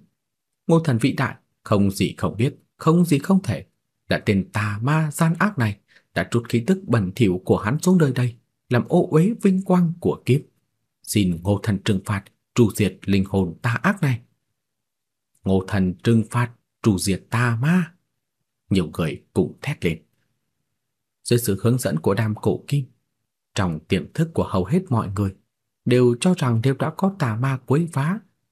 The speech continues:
kinh động đến Ngô thần vĩ đại, thì đó chắc chắn phải là Lâm Bắc Thần. Chính hành động giết người của hắn, giết chết quan viên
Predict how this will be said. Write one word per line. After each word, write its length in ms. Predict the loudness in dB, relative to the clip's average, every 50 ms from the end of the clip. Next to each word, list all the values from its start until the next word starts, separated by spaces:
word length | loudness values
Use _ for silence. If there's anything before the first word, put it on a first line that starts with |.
| _ _
kinh 200 | 0 0 0 0
động 160 | -2 -4 -6 -6 -10 _ _
đến 160 | -2 0 0
Ngô 140 | 0 0 -2 -2
thần 160 | -4 -6 -4 -2
vĩ 120 | -2 -2
đại, 260 | -2 -2 -4 -6 -6 -10 _ _ _ _ _ _ _ -2
thì 100 | -2 0
đó 200 | 0 0 -2 -2
chắc 200 | -2 -2 -2 -2 -2 -2
chắn 240 | 0 2 2 2 0 0
phải 280 | -2 -4 -4 -4 -6 -6
là 300 | -6 -6 -6 -6 -10 _ _ _ -6
Lâm 280 | -4 -2 -2 -2 -2 -2 -4
Bắc 160 | -4 -6 -4 -6
Thần. 140 | -8 -8 -8 -10 _ _ _ _ _ _ _ _ _ _ _ _ _ _ _ _ _ _ _ _ _ _ _ _ _ -2
Chính 280 | 0 2 2 2 0 0
hành 200 | -2 -2 -2 -2
động 200 | -2 -4 -2 0
giết 160 | 0 0 0 0
người 140 | -2 -4 -4 -2
của 160 | -2 -2 -2 -2 -4
hắn, 240 | -4 -2 -2 -2 -4 -6 _ _ _ _ _ _ _
giết 140 | 0 0 0 0
chết 160 | -2 -4 -4 -4
quan 200 | -4 -2 -2 -2 -2
viên 220 | -2 0 0 0